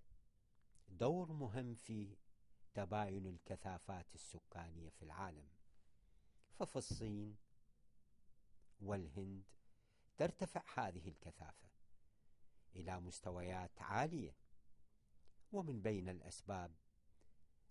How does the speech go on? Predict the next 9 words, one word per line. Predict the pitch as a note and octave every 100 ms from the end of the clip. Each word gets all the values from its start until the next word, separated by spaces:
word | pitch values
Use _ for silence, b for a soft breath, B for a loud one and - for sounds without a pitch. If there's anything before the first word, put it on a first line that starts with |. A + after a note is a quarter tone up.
| -
التي | F#2 F2+ - G2
دفعت | A2 A2+ C3+ -
ذلك | G#2+ A#2+ A#2 G#2 - G#2+ - - -
هو | F2+
الزواج | E2+ D2 E2+ F2 F2 E2 D#2 - -
المبكر | F2+ E2+ - D3+ - G#2+ - - - - - - - - - - - - - - - - - - b b b b b b b b G#2+
وإطلاق | G2+ G#2 - G#2 B2 E3+ F3
الإنجاب، | D#3+ C#3 A#2 G2+ E2 D2 - - - - - - -
علماً | D3+ E3+ D#3+ D3+